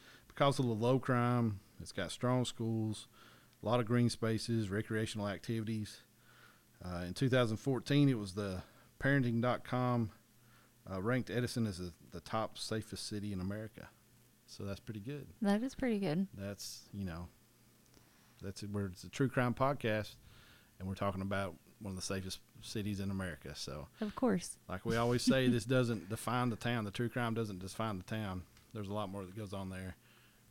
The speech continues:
Speaker 1: and there's always good in every town. Uh, so, uh, moving along to, uh, some notable people in, in Edison.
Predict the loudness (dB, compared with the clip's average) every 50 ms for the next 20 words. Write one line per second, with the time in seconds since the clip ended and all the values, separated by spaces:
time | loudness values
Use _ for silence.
0 | -20 -16 -14 -12 -12 -12 -14 -14 -18 -20 -20 -20 -16 -14 -12 -10 -8 -8 -8 -8
1 | -10 -10 -8 -8 -8 -6 -6 -6 -6 -6 -6 -6 -8 -8 -10 -10 -10 -10 -12 -16
2 | -18 -20 -20 -20 -20 -20 -20 -20 -20 -20 -20 -20 -20 -20 -20 -20 -20 -20 -20 -20
3 | -20 -20 -20 -20 -20 -14 -12 -10 -10 -10 -8 -6 -2 0 2 2 2 0 -2 -4
4 | -10 -16 -18 -20 -20 -20 -20 -16 -12 -10 -8 -6 -4 -2 0 2 2 4 4 4
5 | 4 4 4 4 4 4 2 2 2 2 2 2 0 -4 -8 -16 -20 -20 -20 -14
6 | -8 -4 -2 -2 0 0 0 0 0 2 4 6 6 6 4 4 2 2 2 2
7 | 2 2 2 0 0 0 0 -2 -4 -8 -20 -20 _ _ -20 -20 -20 -20 -20 -20
8 | -20 _ _ -20 -10 -2 2 4 4 6 6 6 4 4 2 0 -4 -12 _ -20
9 | _ _ -20 -20 -20 -20 -20 -20 -16 -10 -4 0 2 2 2 2 2 0 0 0
10 | 0 0 0 2 2 2 0 -2